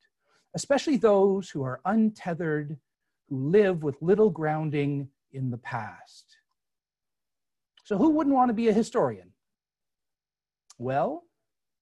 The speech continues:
apparently a lot of young people today. History as a field of study in the university is in sharp decline.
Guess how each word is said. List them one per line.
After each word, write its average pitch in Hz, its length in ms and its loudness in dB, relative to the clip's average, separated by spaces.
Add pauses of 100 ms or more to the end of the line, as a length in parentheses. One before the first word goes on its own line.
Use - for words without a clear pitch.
(120)
apparently 208 400 -4
a 226 60 2
lot 147 240 2
of 180 120 -6
young 147 260 -2
people 143 300 -10
today. 120 420 -14 (1000)
History 302 440 -4
as 202 140 0
a 196 40 0
field 190 460 0
of 175 80 -4
study 185 400 -2
in 180 100 0
the 208 80 2
university 160 600 -4
is 139 120 -6
in 135 140 -4
sharp 131 440 -6 (120)
decline. 110 400 -10